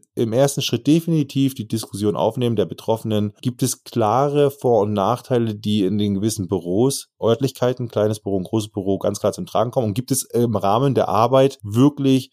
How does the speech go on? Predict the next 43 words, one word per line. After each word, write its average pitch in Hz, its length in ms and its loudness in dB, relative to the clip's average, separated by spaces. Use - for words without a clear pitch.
ich 117 120 -6
sag 113 120 2
mal, 110 80 4
Notwendigkeiten, 113 1000 2
dass 107 180 -2
diese 104 240 -2
Stärken 110 560 0
genutzt 101 400 -2
werden 87 240 -2
müssen? 85 380 -12
Oder 107 120 2
dass 101 220 -2
die 98 140 -8
Schwächen 120 640 0
meine 101 260 0
Arbeit 101 300 2
behindern? 85 420 -6
Das 95 160 -6
muss 117 160 -4
man 104 140 -2
schon 107 200 -2
auch 92 140 -2
noch 95 160 -2
einmal 92 220 0
herausstellen. 85 600 -4
Ja, 101 160 -2
also 98 240 0
ich 87 260 -4
finde 117 280 0
dann 104 140 0
schon 117 480 0
ein 120 60 -2
Beispiel, 107 360 0
da 104 60 4
ist 107 160 0
jetzt 107 180 -4
jemand, 98 300 0
der 95 120 4
muss 104 220 -2
mit 104 100 0
dem 98 80 0
Kundenauftrag 113 680 -4
telefonieren. 117 680 0